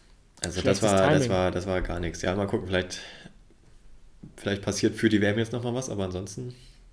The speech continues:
Speaker 1: sieht, sieht's eher schlecht aus für ihn.
Speaker 2: Hm, na, mal gucken.
Speaker 1: Ansonsten ein doch auch eher selten gesehener Gast im Viertelfinale, Vincent van der Voort.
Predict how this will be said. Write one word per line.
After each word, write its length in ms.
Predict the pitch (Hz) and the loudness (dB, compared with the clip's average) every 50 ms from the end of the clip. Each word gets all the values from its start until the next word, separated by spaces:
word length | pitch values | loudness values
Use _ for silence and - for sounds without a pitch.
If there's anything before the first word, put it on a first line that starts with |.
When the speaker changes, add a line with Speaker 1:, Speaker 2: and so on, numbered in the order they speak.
| - - - | -20 -20 -16
Speaker 1:
sieht, 240 | 107 107 104 101 - - - | -14 -12 -12 -12 -14 -16 -10
sieht's 260 | - 107 113 110 - | -6 -4 -4 -4 -2
eher 140 | - 110 110 | -2 -4 -2
schlecht 260 | - 110 104 104 - | -2 -2 -4 -4 -4
aus 160 | - 87 85 | -6 -6 -6
für 100 | - 80 | -6 -6
ihn. 200 | 80 80 80 78 - - - _ _ _ _ _ _ _ _ _ _ _ _ _ _ _ | -6 -6 -6 -8 -12 -18 -20 _ _ _ _ _ _ _ _ _ _ _ _ _ _ _
Speaker 2:
Hm, 380 | - 139 135 127 117 117 117 117 - _ - | -6 -4 -4 -4 -4 -4 -6 -8 -12 _ -6
na, 100 | 131 147 | -2 2
mal 140 | 180 202 190 | 4 4 4
gucken. 280 | - 139 120 - 98 - - _ - - | 4 0 -4 -4 -8 -16 -14 _ -10 -4
Speaker 1:
Ansonsten 300 | - 127 - 117 - - | 0 0 2 2 2 2
ein 160 | 117 110 113 | 2 2 4
doch 200 | 107 113 110 - | 4 2 2 0
auch 200 | - - 113 107 - | -2 -2 -2 -2 0
eher 140 | - 107 | -2 0
selten 560 | 98 101 101 110 110 127 120 120 117 117 113 107 | 0 2 2 2 0 0 -4 -4 -4 -4 -4 -2
gesehener 300 | 107 113 113 113 110 101 | -2 0 0 2 2 0
Gast 240 | 101 110 110 - | 0 -2 -2 -4
im 100 | 110 107 | -6 -6
Viertelfinale, 560 | - - 123 135 - 139 135 135 135 131 117 104 | -6 -4 -4 -4 -4 -4 -4 -4 -4 -4 -2 -2
Vincent 280 | 101 101 - 107 - - | -2 -2 -2 -4 -2 0
van 100 | 98 101 | 0 0
der 80 | 104 104 | 0 0
Voort. 240 | - 135 147 - | 0 -2 -2 -4